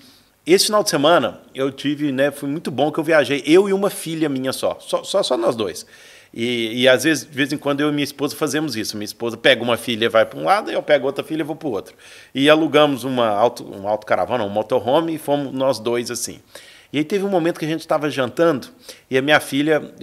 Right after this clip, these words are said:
gosta muito de cavalo e essas coisas. E aí ela pensando assim, "Será que a gente vai ter dinheiro pra isso? Será que a gente tem dinheiro pra aquilo? Não sei o quê."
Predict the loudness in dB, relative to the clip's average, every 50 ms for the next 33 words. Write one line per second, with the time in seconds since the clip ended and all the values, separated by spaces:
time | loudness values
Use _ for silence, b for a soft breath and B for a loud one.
0 | -10 0 2 2 2 2 -2 -6 -8 -6 -6 -6 -6 -4 -2 0 0 2 2 0
1 | 0 -2 -4 -6 -8 -8 -10 -10 -10 -12 -10 -10 -10 -10 -10 -10 -12 -14 -14 B
2 | B B B B B B B B 2 4 6 6 6 6 4 4 4 2 0 -2
3 | -4 -6 -6 -8 -8 -8 -8 -4 -2 -2 -2 -2 -2 -4 -4 -4 -4 -4 -4 -4
4 | -6 -6 -6 -8 -10 -10 -10 -8 -8 -8 -8 -8 -8 -6 -6 -4 -4 -4 -4 -6
5 | -6 -8 -8 -10 -12 -12 -12 -12 -12 -10 -8 -10 -10 -10 -10 -16 -20 -16 -12 -8
6 | -8 -8 -8 -8 -12 -14 -14 -12 -12 -12 -12 -10 -12 -12 -12